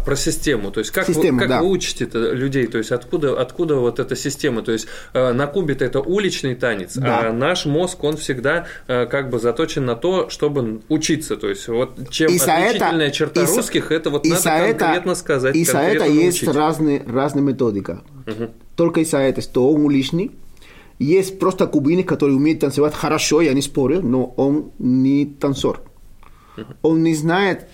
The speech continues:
Speaker 2: э, как
Speaker 1: Правила.
Speaker 2: тело, как правило тело, да.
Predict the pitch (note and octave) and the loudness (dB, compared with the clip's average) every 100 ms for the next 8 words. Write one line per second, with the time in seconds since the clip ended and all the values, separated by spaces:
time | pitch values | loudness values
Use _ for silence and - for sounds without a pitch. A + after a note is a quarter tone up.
0 | - - - - - C#3+ C3+ C#3 - E3+ | -20 -20 -20 -20 -2 0 0 -2 -2 0
1 | F3+ C3 G#2 - F3+ D#3+ D3+ F#3+ - - | 0 0 -2 -2 2 4 2 0 -6 -10
2 | - E3+ F3+ E3+ D#3 D3 - C3+ G#2 G#2 | -2 -2 2 2 4 2 2 2 2 0
3 | A#2 F#2+ | -2 -4